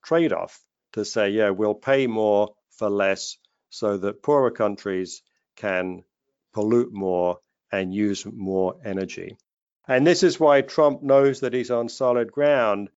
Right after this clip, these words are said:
in saying that he'll withdraw from the Paris Agreement next year and not have the U S follow through on its pledge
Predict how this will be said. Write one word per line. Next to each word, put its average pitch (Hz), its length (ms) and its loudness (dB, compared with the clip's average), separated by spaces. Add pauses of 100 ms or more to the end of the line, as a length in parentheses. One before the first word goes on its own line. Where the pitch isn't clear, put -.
(300)
in 113 140 -6
saying 117 300 -2
that 120 140 -4
he'll 127 200 0
withdraw 131 800 2
from 104 260 -8
the 107 80 -4
Paris 110 440 -2
Agreement 107 440 -4
next 107 320 -4
year 107 300 0 (420)
and 117 260 0
not 139 320 2
have 120 260 0
the 110 100 -4
U 113 200 -2
S 110 140 0
follow 110 320 -4
through 107 480 -6 (340)
on 120 360 -2
its 151 440 -4 (140)
pledge 90 480 -4